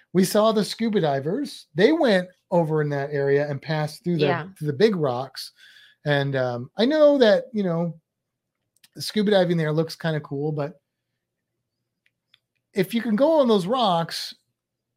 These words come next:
Speaker 1: you can see all that stuff for free. <laughs> So that, that was my thing, but now you can't go in the rock. So I, it was kind of, kind of a bummer, to be honest,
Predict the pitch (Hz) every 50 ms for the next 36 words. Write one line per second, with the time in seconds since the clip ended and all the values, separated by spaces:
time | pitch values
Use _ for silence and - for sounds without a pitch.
0 | _ _ _ _ _ _ _ _ _ _ _ _ _ _ _ _ _ _ _ _
1 | _ - 233 _ _ _ _ 214 165 208 214 - 220 185 - 262 269 254 214 190
2 | 170 160 160 160 - - 165 147 143 - - 147 - - 220 196 151 143 151 160
3 | - - - 508 415 330 - - 320 - 262 240 - 262 262 - - - - -
4 | - - - _ _ 220 233 262 262 254 240 240 247 247 220 180 180 185 180 170
5 | 170 254 240 196 156 135 139 143 170 175 196 208 220 214 202 214 202 190 175 180
6 | 175 160 151 151 160 147 123 113 107 - - 135 127 127 131 139 135 139 185 -
7 | 143 131 123 - - 135 127 123 113 113 107 _ _ _ _ _ _ _ _ _
8 | _ _ _ _ _ - 220 226 226 214 185 151 127 - 180 180 185 170 143 120
9 | 110 107 107 107 - _ _ _ _ _ _ _ _ _ _ _ _ _ _ _
10 | _ - 147 131 139 143 143 135 127 123 127 143 147 - - -